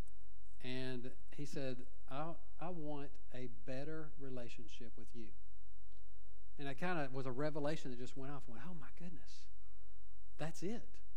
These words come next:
That's why I'm here. I'm here not for preservation,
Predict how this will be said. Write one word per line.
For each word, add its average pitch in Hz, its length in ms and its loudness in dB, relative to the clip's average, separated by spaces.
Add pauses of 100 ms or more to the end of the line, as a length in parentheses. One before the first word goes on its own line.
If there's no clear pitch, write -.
(400)
That's 214 220 0
why 151 280 0 (100)
I'm 170 140 0
here. 226 340 0 (800)
I'm 143 140 0
here 185 420 0
not 185 340 0
for 180 200 0
preservation, 151 1300 0